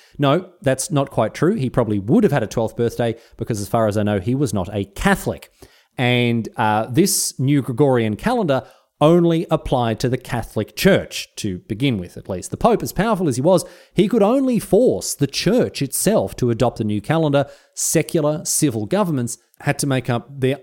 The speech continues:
own minds about adopting it. So let's, let's talk about this. Let's talk about the adoption of the Gregorian calendar and how it grew to become the calendar that, broadly speaking, we all use today. As you can imagine, predominantly Catholic nations were very quick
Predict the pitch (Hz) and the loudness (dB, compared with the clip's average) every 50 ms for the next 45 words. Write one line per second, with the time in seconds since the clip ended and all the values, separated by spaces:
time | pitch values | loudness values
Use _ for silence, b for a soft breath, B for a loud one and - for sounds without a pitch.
0 | _ - 147 156 160 147 123 101 90 78 78 - - - - - 120 92 104 92 | _ 0 2 4 4 2 2 -2 -4 -6 -10 -16 -16 -14 -8 -6 -6 -4 -4 -6
1 | 80 82 - 107 98 - 101 82 - - 90 82 82 - 196 233 294 - - 339 | -8 -10 -8 -8 -6 -6 -8 -10 -10 -14 -14 -8 -2 0 0 0 0 -2 -2 -4
2 | 320 - - - 233 196 147 - - - - 185 180 - - 202 180 180 175 139 | -2 0 0 0 2 2 0 -2 -2 0 0 0 0 0 -2 -2 0 0 -2 0
3 | - 120 113 - 165 170 170 - - 180 175 - 160 165 151 170 156 123 135 110 | 0 -2 0 2 2 2 2 0 -2 -2 0 2 2 2 2 0 -2 -2 -2 0
4 | 127 117 110 104 101 101 101 98 - 117 113 110 110 104 110 113 120 110 110 - | 0 0 0 0 -2 -2 -4 -4 -2 -2 -2 -2 -2 -2 -4 -4 -4 -6 -4 -2
5 | 131 139 151 143 139 - - 131 127 117 110 107 107 - 113 101 101 101 - - | 0 0 2 0 0 -2 -2 -2 0 0 0 -2 -2 -4 -4 -4 -4 -6 -6 -4
6 | 120 117 113 110 104 104 95 113 - - 135 143 147 151 127 127 107 - - 113 | -2 -2 -2 -2 -2 -2 -4 -4 -4 -2 0 2 2 2 0 -2 -4 -4 -4 -4
7 | 101 - 110 104 95 104 104 - 101 92 87 90 87 87 87 85 - - - 87 | -4 -4 -6 -6 -6 -6 -4 -4 -4 -4 -4 -6 -8 -8 -10 -10 -12 -12 -10 -6
8 | 107 101 92 85 - _ B B B B B B B B B B B B B B | -4 -4 -4 -6 -10 _ B B B B B B B B B B B B B B
9 | B B B B 196 214 233 240 262 247 185 147 139 170 277 277 _ _ _ _ | B B B B 2 2 2 2 2 2 4 2 2 0 -2 -6 _ _ _ _
10 | _ _ _ _ _ _ _ _ _ _ _ _ _ - _ - - 156 143 123 | _ _ _ _ _ _ _ _ _ _ _ _ _ -20 _ -2 -2 0 2 2
11 | 170 175 190 190 180 185 151 135 - - - 160 165 165 - - 165 - - 120 | 2 4 4 2 0 -2 -4 -6 -6 -4 -4 -2 -2 -2 -2 -6 -6 -4 -2 -2
12 | 120 117 113 - 113 98 120 101 143 143 156 151 - - - 175 190 185 - - | -2 -2 -2 -2 -2 -2 -2 0 0 0 0 -2 -2 0 0 0 0 0 -6 -20
13 | - | -20